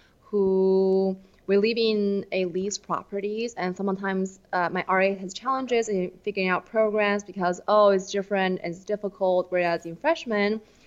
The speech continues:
dorms or freshman residential halls, um, it's easier to put on large scale programs. The energy is different.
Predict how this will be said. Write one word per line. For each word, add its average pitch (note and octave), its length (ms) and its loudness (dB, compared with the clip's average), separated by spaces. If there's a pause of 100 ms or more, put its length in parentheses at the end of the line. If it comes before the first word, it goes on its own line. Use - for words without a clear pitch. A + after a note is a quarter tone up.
(220)
dorms G3 560 2
or F3+ 360 2 (760)
freshman A3 380 0
residential G#3+ 460 2
halls, G3+ 560 2
um, E3+ 380 2 (680)
it's A3 180 -2
easier A3+ 480 4
to A#3+ 160 -4
put A3 200 0
on G3+ 280 4 (140)
large F#3+ 320 4
scale F#3 240 2
programs. B3 680 2
The - 140 -2
energy F#3+ 320 0
is F3+ 100 -6
different. E3+ 600 0